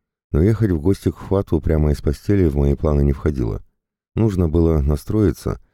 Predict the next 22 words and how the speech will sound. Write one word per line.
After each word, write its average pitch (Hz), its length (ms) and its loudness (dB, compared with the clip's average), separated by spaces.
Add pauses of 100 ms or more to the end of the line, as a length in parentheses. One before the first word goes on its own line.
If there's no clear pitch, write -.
(120)
и - 80 -6
соответствующим 64 800 -2
образом 65 340 0
подготовиться 64 640 -2
к - 80 -6
этому 65 440 0
ответственному 64 800 -2
мероприятию. 60 800 -4 (840)
По - 120 -4
пути 71 200 -2
домой 64 320 2
я 62 120 2
заехал 62 460 0
в 64 120 0
имперский 65 400 -2
магазин 65 480 0 (320)
и 92 120 0
прикупил 101 480 0
пару 90 280 2
шприц-тюбиков 78 880 -4 (140)
с - 140 -10
экстраплазмой 69 760 -4